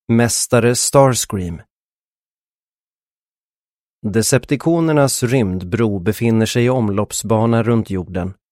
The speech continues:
Portalen är öppen och ett stort antal terrorkoner krälar mot utgången där deras ledare Megatron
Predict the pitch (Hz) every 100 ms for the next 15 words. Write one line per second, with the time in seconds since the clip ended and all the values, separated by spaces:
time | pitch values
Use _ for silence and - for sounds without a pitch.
0 | _ _ - - 151 160 151 165 165 156
1 | - _ 160 107 85 - 127 - - 143
2 | - 143 120 123 123 123 117 120 131 135
3 | 131 120 131 123 104 - - 123 113 113
4 | 117 120 110 123 95 - 113 120 120 110
5 | 113 117 110 117 135 139 120 117 139 110
6 | 117 131 120 113 123 110 113